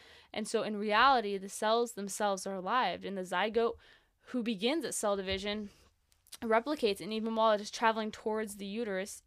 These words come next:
it's still living. And this takes us from the zygote to the stu-, two-stage cell, uh, to the four-cell stage, to the eight-cell stage, uh, to the morula, and then the, the blastocyst. So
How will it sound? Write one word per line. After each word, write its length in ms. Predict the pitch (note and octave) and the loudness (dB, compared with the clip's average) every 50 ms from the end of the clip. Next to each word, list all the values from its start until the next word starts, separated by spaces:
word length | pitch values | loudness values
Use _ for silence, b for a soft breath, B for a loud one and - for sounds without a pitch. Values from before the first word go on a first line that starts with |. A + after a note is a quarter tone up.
| _ - | _ -6
it's 180 | A3 A#3 - | -6 -6 -4
still 460 | - - - - G#3+ G3+ G3+ F#3+ - | -6 -8 -4 -2 0 0 0 -2 -2
living. 400 | - G3 G#3 F#3+ F3+ - - - - B B B B B B B B | -4 -6 -6 -6 -6 -10 -12 -16 -20 B B B B B B B B
And 80 | G#3 | -4
this 160 | G#3 G#3 - - | -4 -4 -4 -4
takes 280 | - G3+ F#3+ - - | -4 -6 -6 -6 -8
us 120 | G3+ F#3 - | -10 -10 -8
from 160 | G#3+ G3 F#3 | -8 -8 -8
the 100 | F3+ F3+ | -8 -8
zygote 460 | G3+ G3 F#3 F#3 G#3+ A#3 A#3 A3 A3+ | -6 -2 0 0 2 2 0 0 -2
to 100 | - - | -6 -12
the 100 | - G3 | -12 -10
stu-, 320 | - - - A#3+ C4 C4 - - - - - - - | -10 -6 -4 -2 -2 -2 -4 -8 -14 -14 -16 -14 -12
two-stage 680 | - - D4 D4 C#4+ - - C4+ B3+ A#3+ - - - - _ _ | -6 -2 -2 -2 -2 0 0 0 0 0 -4 -8 -10 -10 _ _
cell, 520 | - - - - - A#3+ A#3 A#3+ B3 B3 b b b b b b b b b b b b - | -12 -10 -8 0 2 4 4 4 2 0 b b b b b b b b b b b b -2
uh, 160 | A3 G#3 G3 | 0 0 0
to 160 | F#3 - G3+ | -2 -4 -6
the 80 | G3 F#3+ | -8 -8
four-cell 600 | - - C4 C#4 C#4+ C#4 C4 - - B3 A#3+ B3 | -6 0 0 2 2 2 0 0 2 2 2 2
stage, 440 | - - A#3+ A#3+ B3 B3 A#3+ - - | 0 -2 2 2 2 0 -2 -6 -10
to 100 | - G3 | -8 -8
the 140 | F3+ - - | -8 -6 -6
eight-cell 400 | A#3 A#3 - - - A#3 G#3 G#3 | -6 -4 -4 -4 -2 -2 -2 -2
stage, 480 | - - G3+ G3+ G3+ G3 G3 - - - B B - - | -4 -4 -2 -2 -2 -2 -4 -6 -10 -12 B B -12 -6
uh, 140 | G3+ F#3+ F#3+ | -4 -4 -4
to 140 | - - - | -6 -6 -8
the 60 | F#3 | -6
morula, 520 | F3+ F3+ F3+ F#3+ G#3 A#3 C4 C4 B3+ B3+ - B B B B B B - | -6 -4 -2 0 2 4 6 4 4 4 2 B B B B B B -6
and 140 | G#3 G#3+ G#3 | -4 -4 -4
then 140 | G#3 G#3 | -4 -4
the, 220 | G3+ G3 F#3 - - | -4 -4 -4 -4 -6
the 80 | F#3+ G#3 | -8 -6
blastocyst. 600 | F#3+ G#3+ G3 G3 G3 - F#3 - - F#3 G3 - | 0 2 2 2 2 -2 -10 -10 -10 -10 -8 -8
So 280 | - - A3+ G3+ F#3 | 0 2 2 2 2